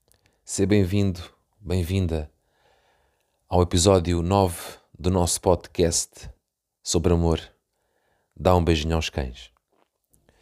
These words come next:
Neste episódio vou falar contigo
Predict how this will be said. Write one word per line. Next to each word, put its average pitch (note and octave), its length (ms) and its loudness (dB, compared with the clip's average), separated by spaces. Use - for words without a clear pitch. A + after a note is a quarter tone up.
Neste B2 240 4
episódio A2 680 4
vou F#2+ 220 -4
falar F2+ 240 -2
contigo G2 500 -4